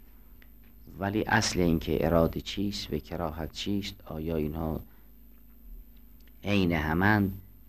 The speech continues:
چه اینکه بعضی از اهل کلام پنداشتن که اراده یک شیء عین کراهت ضد اوست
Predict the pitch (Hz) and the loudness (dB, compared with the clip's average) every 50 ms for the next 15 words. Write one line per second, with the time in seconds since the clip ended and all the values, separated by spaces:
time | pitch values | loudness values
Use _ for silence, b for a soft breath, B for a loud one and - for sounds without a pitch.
0 | - - - 87 85 85 - - 76 - 82 87 82 76 76 76 78 82 78 76 | -18 -12 -8 -6 -4 -4 -4 -6 -6 -4 -4 -2 -2 -4 -4 -4 -4 -2 -2 -4
1 | - - - - 80 78 71 76 73 - 80 80 82 82 80 80 78 80 78 78 | -4 -4 -6 -6 -4 -4 -6 -6 -6 -2 0 2 4 4 4 2 0 0 -2 0
2 | 76 78 80 78 - - - 98 98 98 95 98 B B B B B B B - | 0 2 2 2 2 6 8 8 8 8 6 4 B B B B B B B -20
3 | - - - - - - 82 82 87 85 78 - 85 85 80 78 82 85 - - | -12 -8 -6 -6 -6 -8 -12 -14 -12 -14 -12 -12 -12 -12 -12 -12 -14 -16 -18 -20
4 | - - 98 104 104 98 - - - 104 104 98 87 80 85 - - - 82 78 | -16 -14 -12 -12 -12 -12 -16 -14 -14 -12 -12 -12 -12 -14 -16 -18 -18 -18 -18 -16
5 | 85 85 78 80 80 - 82 78 80 82 76 - - - 57 71 101 104 104 104 | -16 -16 -16 -18 -18 -20 -20 -18 -18 -18 -20 -18 -18 -16 -14 -12 -10 -10 -12 -14